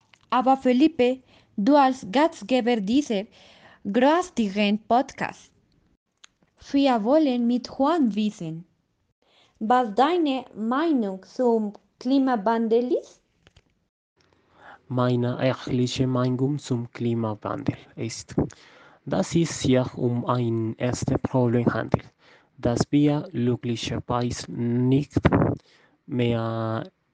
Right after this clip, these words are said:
Speaker 2: erleben werden, aber unsere zukünftigen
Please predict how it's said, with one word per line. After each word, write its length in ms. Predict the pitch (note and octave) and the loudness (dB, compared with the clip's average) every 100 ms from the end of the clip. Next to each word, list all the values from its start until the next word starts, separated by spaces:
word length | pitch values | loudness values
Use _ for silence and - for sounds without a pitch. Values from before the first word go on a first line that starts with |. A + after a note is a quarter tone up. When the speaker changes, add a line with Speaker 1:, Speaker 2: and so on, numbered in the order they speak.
| _ - | _ -4
Speaker 2:
erleben 1040 | A#2+ A#2 G#2+ - C3 A#2+ B2 B2+ B2+ A#2+ | 0 2 0 -2 -2 2 2 2 0 2
werden, 500 | A#2+ A#2+ C3+ D3 - _ | 0 0 -4 -8 -12 _
aber 440 | B2 B2+ B2+ D3 - | -2 2 0 -2 -8
unsere 580 | A#2+ A#2 A2 - C3+ C#3+ | -6 -4 -4 -2 0 -2
zukünftigen 1800 | - - - - B2+ A#2+ A#2 - B2+ A#2+ A2+ B2+ A#2+ - C#3 B2+ D3+ | -6 -12 -10 -2 2 2 2 -2 -2 -2 0 0 0 2 2 4 0